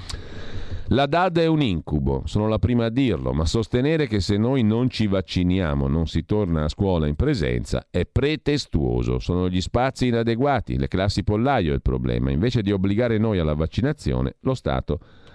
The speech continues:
investa sulla scuola." Dalla Stampa passiamo alla Verità, qui c'è un'altra intervista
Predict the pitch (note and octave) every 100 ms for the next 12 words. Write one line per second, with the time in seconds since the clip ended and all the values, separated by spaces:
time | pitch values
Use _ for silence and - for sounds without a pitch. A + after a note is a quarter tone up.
0 | - _ _ - F3 D3+ F#2+ F2+ F2 -
1 | F#2 - F#2 F2 F2 - F#2 F2 F2 F2
2 | - - - - - - - - - C3+
3 | C#3+ D#3+ C#3+ A#2 G#2+ G2+ A#2 G#2+ F#2 -
4 | - F#2+ E2+ D#2+ F2 A2+ - D#2 D#2+ G2
5 | F#2+ F2 F#2+ A#2+ F#2+ D#2 D2 C2+ D2 C#2
6 | C#2 - D2 D2